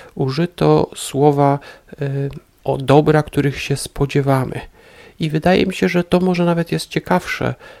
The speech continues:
i może nawet lepsze przetłumaczenie, bo nadzieja, jak już mówiłem we wczorajszym podcaście, czasami kojarzy nam się z matką głupich, ze spodziewaniem się dobrych rzeczy, ale bez żadnych podstaw. Gdy więc jednak my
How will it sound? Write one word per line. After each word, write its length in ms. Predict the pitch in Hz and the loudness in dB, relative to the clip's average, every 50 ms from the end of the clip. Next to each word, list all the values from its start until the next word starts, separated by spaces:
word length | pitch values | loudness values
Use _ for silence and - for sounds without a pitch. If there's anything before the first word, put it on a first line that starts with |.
| - - | -18 -10
i 140 | 190 151 135 | -8 -4 -2
może 220 | 139 143 143 139 | 0 0 0 2
nawet 320 | 143 139 131 135 120 - - | 0 0 0 -2 -4 -2 -2
lepsze 460 | 156 170 - - - - 123 120 - - - | -2 -2 -2 -4 -6 -4 -4 -4 -6 -8 -10
przetłumaczenie, 840 | - - 135 - - 135 123 123 120 - - - - - 143 139 - - - - - - - | -6 -6 -6 -4 -4 -2 0 0 0 0 -4 -8 -8 -8 -10 -12 -12 -16 -20 -20 -20 -10 -2
bo 120 | - 151 156 | 0 2 2
nadzieja, 540 | 160 151 147 143 175 185 196 190 170 147 143 | 2 2 0 0 0 0 2 2 2 0 0
jak 160 | 143 - - | -2 -4 -6
już 140 | 143 - - | -10 -8 -8
mówiłem 340 | 139 135 143 143 143 135 | -10 -6 -4 -2 -2 0
we 80 | 131 135 | -2 -4
wczorajszym 580 | - - - 127 - 160 170 156 - - 139 - | -6 -6 -8 -2 0 0 0 0 -2 -6 -8 -8
podcaście, 800 | - - - - - 127 123 - - - - 127 127 151 175 185 - - - - - - - | -8 -14 -8 -2 0 0 0 0 -4 -8 -6 -4 -2 -2 -2 -4 -6 -10 -20 -20 -18 -14 -8
czasami 380 | - 208 - - 190 190 185 180 | -8 -6 0 0 2 2 2 2
kojarzy 420 | - 156 156 160 165 160 160 160 | 4 2 4 4 2 2 0 0
nam 160 | 156 151 151 | 0 0 0
się 140 | 147 - 147 | 0 0 -2
z 60 | 143 | 0
matką 400 | 151 147 143 - - - 127 123 | 0 0 -2 -2 -4 -4 -2 -2
głupich, 540 | 127 - 180 180 - - - 160 156 - - - - - - - - _ - - | -2 0 -2 -2 -2 -2 -4 -4 -4 -4 -8 -18 -18 -18 -18 -20 -20 _ -8 -8
ze 280 | 143 - - - 139 135 | -8 -6 -2 -2 -2 -2
spodziewaniem 640 | - - - 139 - 139 127 139 151 156 151 143 135 | -2 -2 -2 0 0 2 2 2 2 4 4 2 2
się 180 | - - 139 | 0 -2 -2
dobrych 440 | 127 127 143 151 147 - 143 135 135 | 2 4 2 2 4 2 0 0 0
rzeczy, 380 | 127 135 139 139 - - 135 131 | 0 -2 -2 -2 -2 -4 -6 -4
ale 200 | 131 135 135 135 | -2 -2 -2 -2
bez 180 | 139 135 131 | -2 -4 -4
żadnych 320 | - 127 131 - - 131 - | -2 -2 -4 -2 -4 -6 -4
podstaw. 680 | - - 127 - - - - 131 139 165 185 - - - - - - - - - - - - - - - - | -4 -4 -4 -4 -6 -4 0 2 2 2 0 -2 -6 -20 -20 -20 -20 -20 -20 -20 -20 -20 -20 -20 -20 -16 -8
Gdy 360 | - 139 135 139 135 - 151 147 | -8 -6 -4 -4 -2 0 0 0
więc 280 | 156 151 147 147 - | 0 0 -2 0 0
jednak 360 | 151 151 147 147 147 147 - | -2 0 0 0 -2 -2 0
my 200 | 151 151 151 151 | 0 2 2 2